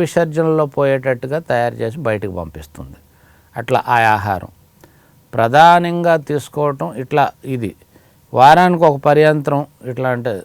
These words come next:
రసం అది పెట్టుకొని ఈ సరుకులు అంటారు. గిరిజన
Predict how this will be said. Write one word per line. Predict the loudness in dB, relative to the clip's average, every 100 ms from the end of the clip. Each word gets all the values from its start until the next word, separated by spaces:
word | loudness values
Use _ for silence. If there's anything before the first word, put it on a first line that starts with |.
| _ -6
రసం | -4 -2 -2
అది | 0 -2
పెట్టుకొని | -4 -6 -8 -6 -8 -12 _ -14
ఈ | -10
సరుకులు | -4 -4 -2 0 0
అంటారు. | -2 -4 -8 -10 _ _ _ _ _ -6
గిరిజన | 0 0 0